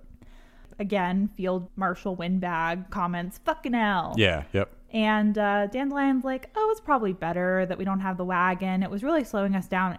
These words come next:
Speaker 1: anyway."
Speaker 2: Mm-hmm, mm-hmm.
Speaker 1: But Zoltan is, like,
Speaker 2: Not okay with
Speaker 1: not
Speaker 2: this.
Speaker 1: okay, of course.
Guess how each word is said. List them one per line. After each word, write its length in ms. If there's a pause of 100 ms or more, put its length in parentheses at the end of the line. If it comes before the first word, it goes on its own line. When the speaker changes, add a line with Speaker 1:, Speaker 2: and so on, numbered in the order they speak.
Speaker 1:
anyway." 500
Speaker 2:
Mm-hmm, 420
mm-hmm. 400
Speaker 1:
But 160
Zoltan 480
is, 540 (540)
like, 100
Speaker 2:
Not 200
okay 280
with 120
Speaker 1:
not 200
Speaker 2:
this. 160
Speaker 1:
okay, 220
of 140
course. 360